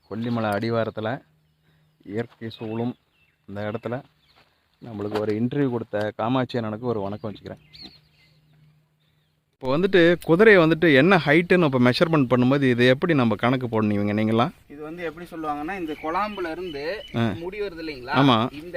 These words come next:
Speaker 2: இடத்துல இருந்து தான் நமக்கு மெஷர்மெண்ட்.
Speaker 1: ஆ.
Speaker 2: இதுல இருந்து இந்த ஷோல்டர் வரைக்கும் ஒரு ஸ்கேல் இருக்கு.
Speaker 1: ஆ.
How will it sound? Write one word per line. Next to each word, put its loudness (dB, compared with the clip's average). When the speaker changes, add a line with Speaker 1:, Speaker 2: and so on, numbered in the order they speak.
Speaker 2:
இடத்துல -12
இருந்து -8
தான் -8
நமக்கு -10
மெஷர்மெண்ட். -16
Speaker 1:
ஆ. 0
Speaker 2:
இதுல -10
இருந்து -14
இந்த -14
ஷோல்டர் -6
வரைக்கும் -12
ஒரு -18
ஸ்கேல் -12
இருக்கு. -20
Speaker 1:
ஆ. 0